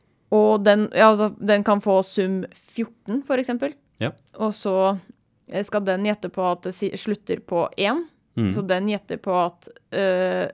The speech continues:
Speaker 1: summen er tjueén.
Speaker 2: Ja.
Speaker 1: Så den, eh, gjetter da på at fargen er nummer syv.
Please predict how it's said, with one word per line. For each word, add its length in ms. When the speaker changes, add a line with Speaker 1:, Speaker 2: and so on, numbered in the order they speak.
Speaker 1:
summen 380
er 160
tjueén. 600
Speaker 2:
Ja. 100
Speaker 1:
Så 140
den, 380
eh, 540
gjetter 340
da 140
på 200
at 380
fargen 500
er 320
nummer 260
syv. 320